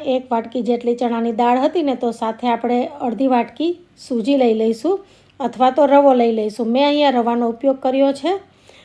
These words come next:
તો એક દાળની, એક વાટકી દાળની સામે આપણે અહીંયા અડધી વાટકી રવો લીધો છે. હવે તેમાં આપણે છાશ એડ કરશું અને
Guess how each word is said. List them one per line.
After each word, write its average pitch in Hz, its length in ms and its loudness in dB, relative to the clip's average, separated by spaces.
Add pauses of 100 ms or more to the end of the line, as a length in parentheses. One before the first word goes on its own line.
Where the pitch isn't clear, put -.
(300)
તો - 60 0
એક 277 320 2
દાળની, 262 380 4
એક 285 380 0
વાટકી 254 300 0
દાળની 233 340 0
સામે 247 300 -4
આપણે 233 240 -4
અહીંયા 233 220 -2
અડધી 240 340 -2
વાટકી 233 440 -2 (360)
રવો 247 240 4
લીધો 226 340 0
છે. 277 260 0 (440)
હવે 269 200 2
તેમાં 294 340 0
આપણે 262 400 0
છાશ 269 440 -2 (160)
એડ 240 260 -2
કરશું 311 460 -4
અને 269 300 -2